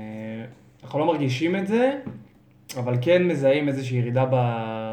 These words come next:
ביכולת שלו. מקווה שזה באמת לא, לא ישפיע גם על הנקודות ש-, שנאסוף או לא נאסוף בהמשך העונה, וגם אני חושב שהסיבה המרכזית זה בגלל הפציעה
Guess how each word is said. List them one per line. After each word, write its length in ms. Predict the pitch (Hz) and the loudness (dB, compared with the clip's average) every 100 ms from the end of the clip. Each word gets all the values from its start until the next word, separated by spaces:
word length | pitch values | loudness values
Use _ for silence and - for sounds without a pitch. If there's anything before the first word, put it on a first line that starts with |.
| 110 | -6
ביכולת 520 | 113 113 151 165 185 | -8 -6 -2 0 0
שלו. 400 | 208 208 240 262 - - - - _ _ - - | -2 0 0 -2 -4 -18 -20 -20 _ _ -20 -12
מקווה 380 | 123 123 123 170 | -8 -2 2 2
שזה 240 | 190 175 | 0 0
באמת 300 | 165 175 175 | 2 2 4
לא, 360 | 170 170 165 160 | 6 6 6 4
לא 60 | |
ישפיע 300 | 165 160 170 | 0 2 2
גם 160 | 165 156 | 2 0
על 100 | 143 | -2
הנקודות 480 | 139 139 143 165 143 | -4 -4 0 0 0
ש-, 60 | 135 120 117 117 | -2 -2 -2 -8
שנאסוף 680 | - 120 120 120 - 127 127 | -8 -6 -4 -6 -4 -6 -2
או 60 | |
לא 140 | 123 127 | 0 2
נאסוף 280 | 123 123 120 | 0 -2 -2
בהמשך 380 | 123 117 131 | -2 -2 -4
העונה, 300 | 127 131 175 165 | 0 0 2 0
וגם 280 | 131 139 139 | 2 0 0
אני 140 | 143 | -2
חושב 280 | 143 127 131 | -4 -6 -6
שהסיבה 540 | - 120 - 120 120 127 | -4 -4 -6 -4 0 0
המרכזית 520 | 127 117 120 117 123 | 0 -4 -6 -4 -4
זה 100 | 117 | -4
בגלל 380 | 113 113 120 120 | -4 -4 -2 -2
הפציעה 1000 | 117 113 - - 120 120 120 113 110 | -4 -6 -10 -4 -2 0 -2 -4 -6